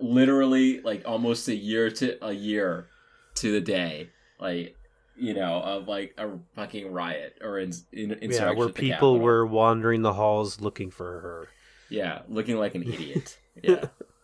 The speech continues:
Speaker 1: Like the QAnon shaman, who looks like he's from an anime. He looks like he should
Speaker 2: Yeah.
Speaker 1: be in One Piece or some shit. It's crazy.
Speaker 2: Yeah, he does look like a One Piece character.
Speaker 1: Anyway.
Speaker 2: Or a Tekken character.
Speaker 1: <laughs> He does look like a Tekken character. Like, uh, fucking, uh,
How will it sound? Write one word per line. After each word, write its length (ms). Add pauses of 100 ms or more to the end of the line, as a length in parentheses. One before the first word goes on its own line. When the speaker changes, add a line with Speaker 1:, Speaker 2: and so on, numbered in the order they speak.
(420)
Speaker 1:
Like 100
the 80
QAnon 640
shaman, 520
who 120
looks 260
like 120
he's 160
from 180
an 60
anime. 420 (520)
He 120
looks 240
like 140
he 80
should 220
Speaker 2:
Yeah. 80
Speaker 1:
be 20
in 100
One 180
Piece 260
or 80
some 180
shit. 360
It's 200
crazy. 300
Speaker 2:
Yeah, 200
he 100
does 320
look 140
like 140
a 80
One 200
Piece 240
character. 640 (600)
Speaker 1:
Anyway. 300
Speaker 2:
Or 180
a 40
Tekken 480
character. 560 (180)
Speaker 1:
<laughs> 180
He 160
does 240
look 200
like 80
a 40
Tekken 380
character. 480 (300)
Like, 260 (340)
uh, 460
fucking, 720
uh, 400